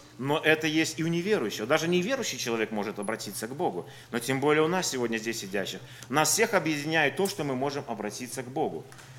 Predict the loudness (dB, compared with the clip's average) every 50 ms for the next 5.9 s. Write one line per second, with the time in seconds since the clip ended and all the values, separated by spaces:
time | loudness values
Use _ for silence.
0 | -18 -12 -6 -4 -2 -2 0 0 0 2 2 2 2 2 2 4 8 8 10 10
1 | 10 6 2 -2 -6 -12 -16 -18 -18 -18 -18 -20 -20 -20 -20 -20 -20 -20 -20 -20
2 | -20 -18 -18 -16 -16 -14 -14 -16 -14 -12 -12 -12 -12 -10 -8 -8 -4 0 2 4
3 | 4 4 2 2 -2 2 6 8 8 8 8 6 4 4 4 4 4 4 2 0
4 | 0 0 0 -2 0 2 2 2 2 0 -2 -2 0 2 2 2 0 -2 -2 0
5 | 0 0 2 0 0 -2 -2 -2 -2 0 4 6 6 4 4 0 -6